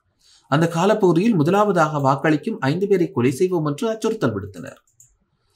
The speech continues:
அவ்வாறான அச்சுறுத்தல் மிக்க சூழலிலும் தேர்தல் நடத்தப்பட்டது. அந்த காலப்பகுதியில் நானும் தேர்தலில் போட்டியிட்டேன். அவ்வாறான காலப்பகுதியில் கூட தேர்தலுக்கு முன்னுரிமை அளித்து தேர்தல் நடத்தப்பட்டது.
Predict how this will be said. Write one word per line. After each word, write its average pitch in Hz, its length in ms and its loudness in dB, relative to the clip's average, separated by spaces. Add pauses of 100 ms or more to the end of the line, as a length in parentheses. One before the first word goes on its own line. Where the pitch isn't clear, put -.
(220)
அவ்வாறான 170 500 0
அச்சுறுத்தல் 156 520 0
மிக்க 208 200 0
சூழலிலும் 180 560 2
தேர்தல் 233 360 4
நடத்தப்பட்டது. 95 580 -8 (600)
அந்த 160 200 0
காலப்பகுதியில் 156 640 0
நானும் 139 300 2
தேர்தலில் 113 420 -2
போட்டியிட்டேன். 95 580 -12 (580)
அவ்வாறான 160 440 0
காலப்பகுதியில் 147 640 0
கூட 147 160 2
தேர்தலுக்கு 175 500 0
முன்னுரிமை 185 400 2
அளித்து 165 280 -2
தேர்தல் 190 360 -2
நடத்தப்பட்டது. 95 580 -8